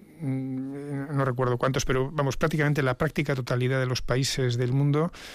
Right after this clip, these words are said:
se han puesto de acuerdo en que para dos mil treinta hay que conseguir diecisiete objetivos.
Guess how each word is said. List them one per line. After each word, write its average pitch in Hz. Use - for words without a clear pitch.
se -
han 139
puesto 139
de 135
acuerdo 151
en 139
que -
para 123
dos 131
mil 156
treinta 151
hay -
que 139
conseguir 147
diecisiete 123
objetivos. 110